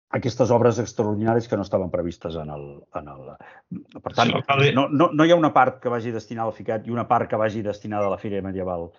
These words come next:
Speaker 2: Ah.
Speaker 1: Eh, la factura sencera era per adequar l'entorn, eh?
Speaker 2: D'acord. O sigui que el que se sobreentén és adequació a l'entorn i no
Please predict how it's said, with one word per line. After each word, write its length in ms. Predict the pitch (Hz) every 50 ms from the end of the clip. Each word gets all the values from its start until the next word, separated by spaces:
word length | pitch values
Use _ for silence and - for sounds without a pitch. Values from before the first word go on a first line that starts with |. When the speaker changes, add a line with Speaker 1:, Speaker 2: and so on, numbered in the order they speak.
| _ -
Speaker 2:
Ah. 220 | - - - -
Speaker 1:
Eh, 60 | - - - 110 -
la 100 | 117 -
factura 300 | - 107 - 131 135 131 -
sencera 380 | 147 127 117 - 139 135 135 143
era 140 | 147 147 -
per 140 | - 139 127
adequar 320 | 113 117 113 120 117 117
l'entorn, 320 | 107 95 107 90 80 80 73 - _ _ _ _ _ _
eh? 140 | 104 107 120 110
Speaker 2:
D'acord. 320 | 98 - - - 113 117 - - - - - _
O 80 | 117 117
sigui 160 | - 151 123
que 140 | 117 127 123
el 100 | 117 117
que 160 | - 117 117
se 100 | - 135
sobreentén 600 | 120 120 127 120 117 120 117 113 117 147 147 143 135 123
és 220 | 117 113 - - -
adequació 640 | - 127 113 107 117 117 117 117 107 104 - - 143
a 60 | 135
l'entorn 560 | 135 135 139 131 120 156 151 156 170 202 190 - _
i 220 | - 120 110 110 107
no 160 | 110 117 120